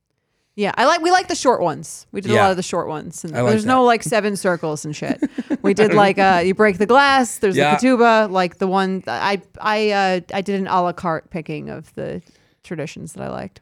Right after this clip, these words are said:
Speaker 2: Love it. Speaking of a la carte traditions, I'm gonna pick one off the cart.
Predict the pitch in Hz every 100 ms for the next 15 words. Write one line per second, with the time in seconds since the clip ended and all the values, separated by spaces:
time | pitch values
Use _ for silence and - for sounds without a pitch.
0 | _ 127 131 123 104 _ _ _ - -
1 | 175 175 170 165 165 - - 120 127 131
2 | - 127 113 120 117 - 107 98 - _
3 | _ _ _ _ - 117 113 123 - 127
4 | 117 - 117 117 107 -